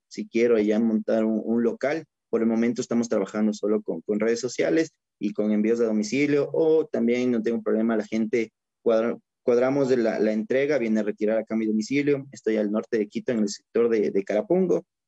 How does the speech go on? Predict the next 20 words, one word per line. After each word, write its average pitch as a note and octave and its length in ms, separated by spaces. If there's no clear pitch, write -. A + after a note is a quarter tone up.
entonces G#2 340
como A2+ 320
la A2 160
facilidad A#2+ 680
ahora A#2 320
le A2+ 100
envío A2+ 280
la B2 100
ubicación A#2 540
a A#2+ 40
la A2 100
persona A#2 340
que G#2+ 140
quiere A#2+ 200
retirar, C3+ 420
viene A#2 800
a A2 120
la G#2+ 180
hora A#2+ 240
que, F2+ 380